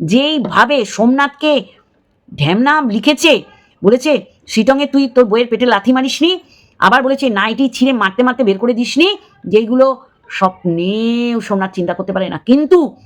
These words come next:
এইরকম দালাল হায়ার করেই তো করেছিল, যেটা বু-, বুঝতে পেরেছে,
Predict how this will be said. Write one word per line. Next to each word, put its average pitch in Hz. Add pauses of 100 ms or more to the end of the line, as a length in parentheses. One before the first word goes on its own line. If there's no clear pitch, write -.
(200)
এইরকম 247
দালাল 202
হায়ার 208
করেই 277
তো 285
করেছিল, 269 (460)
যেটা 214
বু-, 202
বুঝতে 185
পেরেছে, 196